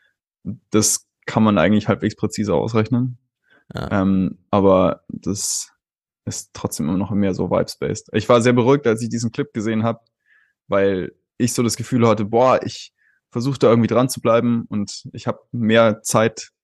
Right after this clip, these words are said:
Speaker 1: und das Privileg, mehr Zeit zu haben, mich mit dem Thema zu befassen als andere."
Speaker 2: Hm.
Speaker 1: Und dann kommt der Tagesschau trotzdem einfach die Bilder, die ich auf Twitter gesehen habe. <laughs> Das sind
Speaker 2: Ja.
Speaker 1: die besten Infos, die sie hatten.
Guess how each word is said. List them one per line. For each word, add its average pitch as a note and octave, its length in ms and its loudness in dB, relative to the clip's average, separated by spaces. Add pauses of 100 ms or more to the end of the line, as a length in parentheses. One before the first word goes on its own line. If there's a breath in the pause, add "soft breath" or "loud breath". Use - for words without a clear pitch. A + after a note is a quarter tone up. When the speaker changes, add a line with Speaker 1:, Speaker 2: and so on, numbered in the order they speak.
(180)
Speaker 1:
und - 140 -8
das A2+ 100 -10
Privileg, A2+ 360 0
mehr A2 140 2
Zeit A#2+ 240 2
zu A2 100 2
haben, G#2+ 120 2
mich A2 160 -4
mit A2+ 60 0
dem G#2 80 0
Thema A2 220 -2
zu G#2+ 100 -6
befassen A2 280 -4
als G2+ 120 -6
andere." G2+ 420 -2 (560 soft breath)
Speaker 2:
Hm. G#2+ 160 -4
Speaker 1:
Und G#2+ 200 0
dann G#2 120 2
kommt G#2+ 180 -2
der G#2 100 0
Tagesschau G#2+ 400 2
trotzdem - 300 -4
einfach G2+ 180 -4
die A2 100 0
Bilder, G2+ 220 0
die G2 80 0
ich G2+ 80 -2
auf F2+ 80 -8
Twitter G#2 220 -4
gesehen G2 280 -4
habe. - 120 -8 (380 loud breath)
<laughs> - 160 -16
Das D3+ 140 6
sind A#2+ 540 4
Speaker 2:
Ja. G2 140 2
Speaker 1:
die D3 80 4
besten C#3+ 280 4
Infos, C#3 340 4
die A#2 80 -4
sie A2 120 2
hatten. G#2 340 -4